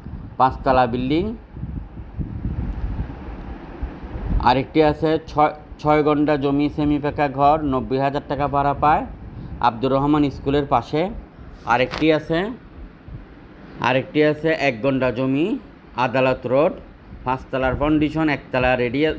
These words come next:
দুইতলা রেডি আছে। আরেকটি আছে আশ-, সাড়ে আষ্ট গন্ডা জমি,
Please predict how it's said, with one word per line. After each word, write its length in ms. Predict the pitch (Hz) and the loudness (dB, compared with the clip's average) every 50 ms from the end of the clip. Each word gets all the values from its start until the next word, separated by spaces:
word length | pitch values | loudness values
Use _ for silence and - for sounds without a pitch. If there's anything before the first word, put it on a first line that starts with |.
| 113 | -4
দুইতলা 360 | 117 139 143 - 143 131 135 131 | -6 -4 -2 0 2 2 2 4
রেডি 240 | 127 131 127 131 151 156 | 2 2 2 2 2 0
আছে। 240 | 147 - - 180 208 233 233 - - - - - - - - - - - - - - - - - - - - - - - - | 0 0 0 0 0 -2 -6 -10 -16 -20 -18 -18 -18 -18 -16 -14 -10 -10 -10 -10 -12 -16 -20 -20 -20 -18 -18 -18 -14 -6 0
আরেকটি 380 | - 123 131 135 131 - - 160 160 | 2 2 2 2 0 0 0 2 2
আছে 220 | 156 143 156 175 175 - - - | 2 2 0 -2 -2 -4 -6 -6
আশ-, 280 | - 139 139 - - - - - | -6 -6 -6 -6 -10 -18 -20 -14
সাড়ে 280 | - - 170 165 160 160 | -4 0 2 4 4 4
আষ্ট 200 | 151 147 - - - 160 | 2 0 -2 -4 -4 -2
গন্ডা 280 | 151 160 156 156 160 156 | -2 0 0 0 0 0
জমি, 340 | 135 143 143 139 143 151 | 0 -2 -2 0 0 0